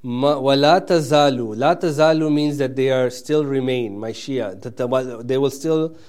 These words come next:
remain. Who will remain? شِيعَتُنَا. Yeah? This is Imam is saying that our Shia, our Shia, not what we call ourselves.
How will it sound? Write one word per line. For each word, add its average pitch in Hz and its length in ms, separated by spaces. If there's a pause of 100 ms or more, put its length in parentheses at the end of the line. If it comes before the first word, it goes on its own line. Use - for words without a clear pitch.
(160)
remain. 127 580
Who 160 220
will 175 140
remain? 165 540 (180)
شِيعَتُنَا. 143 1160 (640)
Yeah? 110 160 (280)
This 139 140
is 165 180
Imam 147 360
is 117 200
saying - 320 (380)
that 120 180
our 180 540
Shia, 117 680 (640)
our 151 540
Shia, - 500 (560)
not 170 240
what 170 160
we 143 200
call 127 340
ourselves. - 840